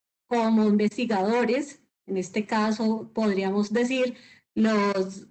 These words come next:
que trabajan en el campo de las ciencias médicas o de las ciencias, eh, de la salud, intervienen en este,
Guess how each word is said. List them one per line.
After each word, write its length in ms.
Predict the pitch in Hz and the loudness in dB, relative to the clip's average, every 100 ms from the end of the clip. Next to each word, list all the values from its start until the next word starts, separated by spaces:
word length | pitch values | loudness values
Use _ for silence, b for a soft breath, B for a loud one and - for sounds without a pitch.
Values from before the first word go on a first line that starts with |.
| - | -4
que 140 | 214 | -2
trabajan 340 | 208 190 208 | 0 2 4
en 120 | 233 233 | 4 2
el 120 | 208 | 2
campo 640 | 214 190 202 214 226 240 B B _ | 0 -2 0 0 0 -2 B B _
de 180 | 240 | 0
las 200 | 226 214 | 2 2
ciencias 680 | 208 226 202 208 220 220 - - | 0 0 0 0 -2 -2 -8 -8
médicas 720 | 226 254 240 240 240 269 269 | -2 0 2 0 -2 -2 -2
o 120 | 240 | 0
de 100 | 208 | 0
las 200 | 196 208 | 0 -2
ciencias, 460 | 208 208 196 214 214 247 | 0 -2 0 -2 -2 -4
eh, 440 | 202 196 180 175 - | -4 -2 -4 -6 -12
de 180 | - 220 | -4 -2
la 140 | 233 240 | 0 0
salud, 400 | 262 269 302 B B B B _ | 0 0 -2 B B B B _
intervienen 1300 | 294 285 262 247 214 202 233 226 220 226 254 269 - - | 0 2 2 2 0 0 2 4 4 4 0 -6 -16 -2
en 340 | 247 226 214 | 0 4 4
este, 960 | 202 202 196 - 220 214 214 208 196 | 4 2 -2 -2 0 2 2 2 0